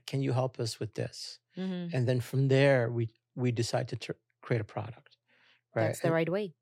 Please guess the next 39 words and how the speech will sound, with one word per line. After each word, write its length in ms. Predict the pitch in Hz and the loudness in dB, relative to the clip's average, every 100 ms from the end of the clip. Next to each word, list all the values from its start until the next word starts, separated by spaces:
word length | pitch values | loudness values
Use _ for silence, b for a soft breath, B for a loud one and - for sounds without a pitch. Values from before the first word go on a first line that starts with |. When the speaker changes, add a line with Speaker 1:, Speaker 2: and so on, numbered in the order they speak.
| _ | _
Speaker 1:
Yeah, 340 | 151 143 113 120 | 8 8 8 4
that's 240 | 123 - | 0 2
the 60 | 131 | 4
right 180 | 123 | 6
way. 140 | 123 120 | 6 4
And 80 | 113 | 4
so 120 | 123 | 2
it's 180 | 117 - | 2 0
kinda 160 | 131 113 | -2 0
demand-based. 880 | 120 117 113 117 117 113 110 - - B B B - | 0 0 0 0 -2 -4 -4 -10 -18 B B B -4
It's 180 | 120 | 0
not 140 | 151 139 | 4 6
like 220 | 135 120 | 6 4
me 180 | 131 131 | 2 0
being 280 | 120 127 117 | 0 0 2
very 180 | 120 123 | 2 0
speculative 500 | - 123 120 123 117 | 0 -2 0 0 -2
and 60 | 104 | -2
say, 100 | 117 | -2
"Well, 140 | 120 | 0
I 60 | 117 | -2
think 320 | - 151 139 | 0 0 0
the 60 | 120 | 0
market 340 | 117 117 127 | 0 0 -2
wants 240 | 117 110 - | -4 -4 -4
this," 240 | 110 - | -6 -4
and, 200 | 113 113 b b b _ | -6 -6 b b b _
and 140 | 123 113 | 0 0
then 300 | 113 113 330 | 0 -4 -4
it 120 | 117 | -6
fails, 480 | - 110 107 - - | -2 -2 -2 -6 -6
right? 240 | 110 117 131 | -4 -2 -2
And 100 | 117 | 0
so, 360 | 123 117 107 - | 2 0 -2 -6
Speaker 2:
Mm-hmm. 320 | 190 185 185 | -6 -6 -6
Speaker 1:
um, 640 | 180 123 117 113 113 117 123 - _ _ _ _ _ - | -2 2 4 2 2 -2 -4 -10 _ _ _ _ _ 0
it's 280 | 131 - | 0 0
the 120 | - 131 | -6 -8
c-, 140 | - | -8